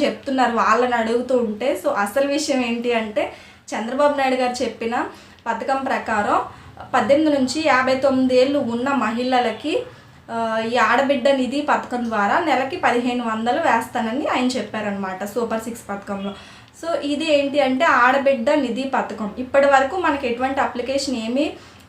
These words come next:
లేదండి. ఇది బ్యాంక్ అకౌంట్‌లో మనకి ప్రతి ఒక్కరికి సేవింగ్స్ అకౌంట్ ఉండే ఉంటది కదా, ఆ అకౌంట్‌లోనే ఆధార్ లింక్ అయి ఉన్న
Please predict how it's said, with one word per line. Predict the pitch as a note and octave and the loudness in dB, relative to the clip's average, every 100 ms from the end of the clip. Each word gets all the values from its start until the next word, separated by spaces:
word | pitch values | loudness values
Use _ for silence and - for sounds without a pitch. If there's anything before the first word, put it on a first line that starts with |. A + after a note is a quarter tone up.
| A#3+ | -4
లేదండి. | A#3 A#3+ A#3 A3+ D#4 D#4 | 0 2 2 0 -4 -2
ఇది | D4+ C4 | -2 0
బ్యాంక్ | A#3+ C4+ D#4 | 2 2 0
అకౌంట్‌లో | D#4 D#4 D4 C#4+ E4+ E4 | 0 2 0 0 0 0
మనకి | C#4+ C#4 C#4 C#4 C4+ - - - | 0 0 0 0 0 -6 -12 -6
ప్రతి | B3 A#3+ C#4+ | -4 2 4
ఒక్కరికి | D4 C#4 C#4+ D#4 | 4 2 2 2
సేవింగ్స్ | D4+ B3+ C4+ C#4 C#4+ | 4 4 4 0 -2
అకౌంట్ | C4+ C#4 C4+ B3+ | -2 -2 -2 -2
ఉండే | B3 C4+ C4 | 2 2 2
ఉంటది | A#3 G#3 A3 | -2 -4 -2
కదా, | G3+ D#4+ - - - A#3+ | 0 0 -2 -14 -8 0
ఆ | C4 D4 | 4 4
అకౌంట్‌లోనే | C4+ C#4 C#4 C4+ B3+ C4 D4 D4 | 4 2 2 0 -2 0 2 2
ఆధార్ | A#3+ B3+ C4 | 4 4 2
లింక్ | C4 B3+ B3+ | 0 0 0
అయి | A#3+ | 0
ఉన్న | A#3 | -2